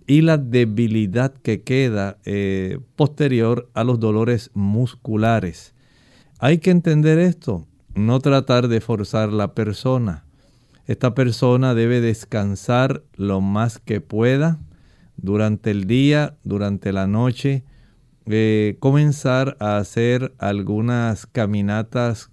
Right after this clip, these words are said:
que sean cortas, que puedan ser cerca del hogar, un poquito de sol, un baño de sol que pueda obtener,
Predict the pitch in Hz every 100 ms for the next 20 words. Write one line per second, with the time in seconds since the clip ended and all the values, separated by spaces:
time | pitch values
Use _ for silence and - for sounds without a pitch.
0 | - 90 92 110 110 113 107 95 - 113
1 | 110 113 113 131 131 - - _ _ _
2 | _ _ _ - 127 117 143 165 160 165
3 | 156 131 - 143 147 143 113 110 110 110
4 | - 101 101 107 120 120 110 95 - _
5 | _ _ - 123 131 123 135 120 120 113
6 | 101 123 123 147 151 - - 92 95 104
7 | 107 107 98 - 110 120 113 98 - 101
8 | 104 107 104 101 95 87 92 - 92 95
9 | 110 139